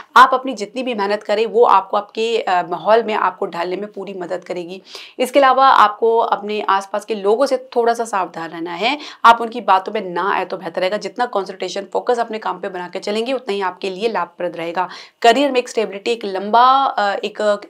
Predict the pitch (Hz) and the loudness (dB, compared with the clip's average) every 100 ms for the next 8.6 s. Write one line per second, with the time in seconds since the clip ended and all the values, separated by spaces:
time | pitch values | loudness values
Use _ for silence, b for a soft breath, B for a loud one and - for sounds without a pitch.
0 | 196 190 196 196 214 208 220 196 190 190 | -10 -6 -6 -6 -10 -8 -8 -6 -6 -8
1 | 196 208 220 190 190 214 208 190 - - | -8 -10 -10 -8 -8 -8 -8 -10 -10 -8
2 | 190 190 202 190 165 196 262 B B _ | -6 -6 -6 -8 -10 -10 -10 B B _
3 | 233 233 220 262 254 247 220 226 - 185 | 0 2 2 0 0 -2 0 0 2 -2
4 | - 226 196 196 214 247 247 233 208 220 | 0 0 4 4 4 -2 -6 -8 -4 -2
5 | 214 190 226 247 196 165 165 165 156 - | -2 -6 -6 -6 -4 -4 -6 -10 -14 -12
6 | 170 170 B B - 247 226 330 330 262 | -10 -10 B B -12 -4 2 4 6 4
7 | 254 277 - 226 214 180 196 180 170 165 | 4 2 2 0 -4 -6 -6 -8 -8 -8
8 | 170 165 165 170 170 | -8 -10 -10 -10 -10